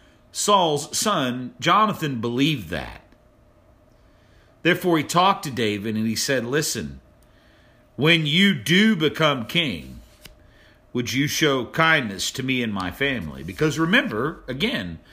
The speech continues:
it wouldn't be a good thing for Jonathan if the royal line of Saul changed. He said, "Would you show kindness to me and my family?" And David said, "As surely as the Lord lives,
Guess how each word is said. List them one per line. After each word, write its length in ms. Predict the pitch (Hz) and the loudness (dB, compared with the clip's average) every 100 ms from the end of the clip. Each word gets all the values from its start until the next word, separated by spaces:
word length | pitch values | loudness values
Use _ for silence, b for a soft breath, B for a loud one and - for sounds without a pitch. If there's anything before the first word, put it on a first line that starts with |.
| B B B B | B B B B
it 220 | 160 - | -4 2
wouldn't 280 | 202 233 233 | 2 4 2
be 140 | 240 | 2
a 60 | 233 | 2
good 240 | 175 233 | 2 0
thing 320 | - 254 294 | 2 2 2
for 160 | 233 214 | 2 2
Jonathan 600 | 147 175 208 214 135 127 | 2 4 4 2 -2 0
if 140 | 143 | 0
the 120 | 143 151 | 0 0
royal 440 | 151 180 208 208 | 4 6 6 6
line 380 | 185 180 180 165 | 4 4 4 0
of 100 | 127 | -2
Saul 480 | - 233 185 156 165 | 0 4 4 2 0
changed. 800 | 202 247 220 101 73 - - - B B B | -2 -2 -2 -4 -8 -12 -14 -16 B B B
He 100 | - | -2
said, 360 | 180 185 165 127 B B | 0 4 2 0 B B
"Would 200 | - 139 | -4 -2
you 180 | 135 240 | 2 2
show 360 | 220 - 214 208 | 2 2 4 4
kindness 960 | - 185 202 190 156 113 95 - - - b b b b - | 0 2 2 4 0 -4 -6 -6 -6 -10 b b b b -4
to 100 | 160 | -2
me 280 | 175 170 143 | 0 0 0
and 100 | 120 | 0
my 140 | 120 | -2
family?" 600 | - 139 127 95 85 82 | 0 0 0 -4 -8 -8
And 120 | 90 | -6
David 420 | 98 127 135 127 | 0 0 0 -4
said, 380 | 113 127 117 110 | -6 -2 -2 -2
"As 180 | 107 107 | -4 -6
surely 680 | - - 180 190 196 202 202 B B B B | -4 0 2 2 -2 -4 -10 B B B B
as 200 | 113 110 | -6 -4
the 120 | 120 | -4
Lord 280 | 117 131 127 | -2 -4 -4
lives, 680 | 120 107 78 67 - - | -4 -4 -6 -10 -8 -10